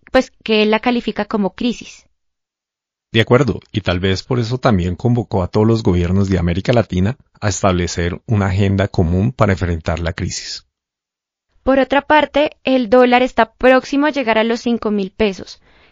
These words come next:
Speaker 1: ¿Qué impactos vemos acá desde perspectiva para la población?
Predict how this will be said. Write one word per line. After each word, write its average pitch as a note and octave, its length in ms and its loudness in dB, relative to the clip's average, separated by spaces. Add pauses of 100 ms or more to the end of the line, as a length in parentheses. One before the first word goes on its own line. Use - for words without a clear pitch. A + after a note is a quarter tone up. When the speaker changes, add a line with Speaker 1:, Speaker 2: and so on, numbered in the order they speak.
(120)
Speaker 1:
¿Qué C#4 100 -2
impactos C#4 560 2
vemos C#4+ 400 2
acá A#3+ 300 0
desde A#3 160 -2
perspectiva A3 580 -2
para A#3+ 280 2
la G#3+ 180 0
población? G3+ 520 -4